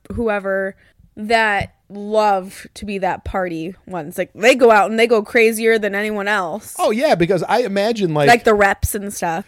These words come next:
Speaker 2: Yeah, I imagine that, like, the rep that comes in and sees Shay, the hot bombshell, sitting behind the, the,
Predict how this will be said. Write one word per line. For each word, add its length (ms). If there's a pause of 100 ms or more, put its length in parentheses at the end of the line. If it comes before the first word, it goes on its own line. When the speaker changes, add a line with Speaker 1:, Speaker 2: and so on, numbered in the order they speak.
Speaker 2:
Yeah, 320
I 480
imagine 760
that, 240
like, 400
the 200
rep 460
that 200
comes 320
in 320 (280)
and 220
sees 600 (280)
Shay, 560
the 140
hot 280
bombshell, 540
sitting 300
behind 680
the, 540
the, 280